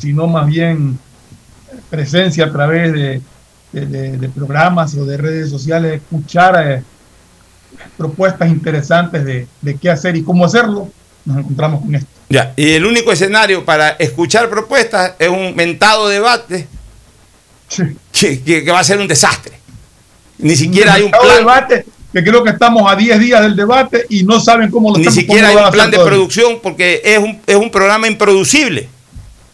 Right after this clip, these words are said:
Speaker 2: O sea, si tú a mí me preguntas cómo, yo soy productor de televisión, yo desde hace treinta y siete años adquirí esa experticia.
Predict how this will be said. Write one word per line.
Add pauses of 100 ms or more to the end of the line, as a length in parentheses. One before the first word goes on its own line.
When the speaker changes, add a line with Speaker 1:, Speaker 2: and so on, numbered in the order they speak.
(400)
Speaker 2:
O
sea,
si
tú
a
mí
me
preguntas
cómo, (320)
yo
soy
productor
de
televisión,
yo
desde
hace
treinta
y
siete
años
adquirí
esa
experticia.